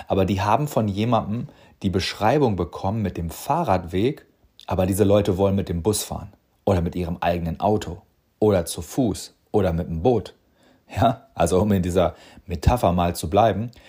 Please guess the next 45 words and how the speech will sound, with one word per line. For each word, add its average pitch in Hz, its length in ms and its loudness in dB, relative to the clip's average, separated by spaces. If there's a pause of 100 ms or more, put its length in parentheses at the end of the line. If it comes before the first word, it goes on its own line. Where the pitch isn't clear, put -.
(220)
die 92 80 4
haben 110 80 4
einfach 117 220 2
die 101 120 -4
falsche 92 540 -4
Wegbeschreibung 87 760 -4
bekommen. 82 460 -4
Nicht - 400 0 (300)
grundsätzlich, 95 1040 0
also 90 260 2
hier, 104 220 6
das 117 240 2
ist 110 140 -4
mir, 107 180 4
ist - 140 -2
mir 101 80 2
ganz 92 220 0
wichtig, 139 440 -2 (440)
dass 87 160 -2
es 104 140 -2
nicht 110 200 0
hier 107 200 8
in 90 60 4
dieses 92 220 -2
Bashing 127 400 2
ausartet, 92 580 -4
sondern 131 280 -2 (600)
die 107 120 0
haben 123 240 0
einfach 113 280 -2
für - 320 -6
das, - 460 0
wie 131 140 -2
sie 110 200 -2
sind, 147 400 -2
wo 110 100 2
sie 104 160 -2
hin 147 200 0
möchten, 113 380 0
wie 123 80 -2
sie, 110 260 -4 (100)
wie 107 180 -6
sie 107 140 0
laufen 104 320 4
können, 147 340 0